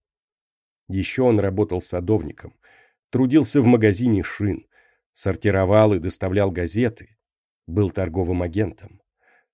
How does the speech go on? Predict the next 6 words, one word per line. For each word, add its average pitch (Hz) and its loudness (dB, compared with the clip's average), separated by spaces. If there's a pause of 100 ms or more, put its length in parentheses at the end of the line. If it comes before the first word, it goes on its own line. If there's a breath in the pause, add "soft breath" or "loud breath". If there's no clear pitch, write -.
(300)
Так 123 2
Дэн 123 4
понял 101 2
ценность 90 -4
тяжёлого 87 -4
труда. 90 -10